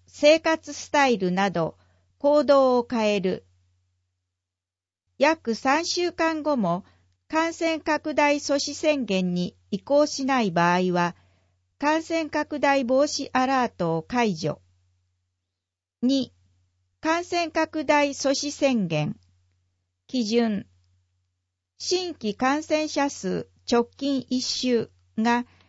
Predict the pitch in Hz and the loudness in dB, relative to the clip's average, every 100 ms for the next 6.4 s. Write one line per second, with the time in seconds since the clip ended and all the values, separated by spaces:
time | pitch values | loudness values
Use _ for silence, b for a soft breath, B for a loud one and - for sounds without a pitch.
0 | - 269 277 330 339 339 311 302 262 208 | 0 0 0 -6 -4 -4 -4 -4 0 2
1 | 156 147 _ _ _ _ _ _ 190 240 | 2 0 _ _ _ _ _ _ -8 -4
2 | 262 247 240 226 196 214 240 233 226 208 | -4 0 0 0 0 0 0 2 0 -2
3 | 208 208 - 196 180 156 160 - _ _ | -2 -4 -4 -4 -2 -4 -6 -14 _ _
4 | _ _ _ _ _ _ _ _ _ - | _ _ _ _ _ _ _ _ _ -4
5 | 285 330 330 330 330 330 311 302 294 226 | 4 4 4 4 2 2 -2 2 4 4
6 | 175 - 170 - | -2 -6 -8 -8